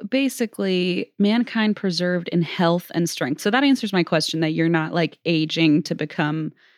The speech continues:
kind of elderly and withered. Like, you're keeping your, your fresh livelihood.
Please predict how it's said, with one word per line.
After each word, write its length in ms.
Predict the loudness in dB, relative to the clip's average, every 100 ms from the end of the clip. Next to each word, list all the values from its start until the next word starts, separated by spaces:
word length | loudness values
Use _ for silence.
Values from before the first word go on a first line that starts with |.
| _
kind 180 | 0 2
of 100 | 2
elderly 480 | 0 0 2 2 2
and 200 | 0 2
withered. 420 | 0 0 -2 -4
Like, 200 | -4 -4
you're 140 | -2 -2
keeping 440 | -2 -4 0 2
your, 480 | 2 2 0 0 -4 _ _ _
your 240 | -6 -6 -6
fresh 600 | -12 -4 0 0 0 -4 -2
livelihood. 840 | -2 -2 -2 -2 -2 -2 -4 -6